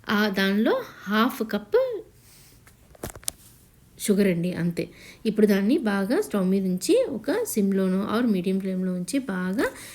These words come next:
థిక్ పేస్ట్ వచ్చేలాగా బాగా కలపాలండి. చూసారా, బాగా మంచి థిక్ పేస్ట్ వచ్చేలాగా, కానీ కలుపుతూనే ఉండాలండి, ఎక్కువ టైం ఏం పట్టదు.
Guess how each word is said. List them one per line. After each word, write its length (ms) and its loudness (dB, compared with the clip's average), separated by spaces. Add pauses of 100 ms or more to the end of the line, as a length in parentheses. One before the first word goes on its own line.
(200)
థిక్ 300 -2
పేస్ట్ 320 2 (360)
వచ్చేలాగా 560 0
బాగా 360 0
కలపాలండి. 800 -2 (800)
చూసారా, 420 2 (200)
బాగా 480 0 (140)
మంచి 460 0
థిక్ 340 -6 (200)
పేస్ట్ 340 6
వచ్చేలాగా, 520 0 (180)
కానీ 200 2
కలుపుతూనే 580 2
ఉండాలండి, 440 0
ఎక్కువ 360 0
టైం 240 2
ఏం 60 0
పట్టదు. 520 -2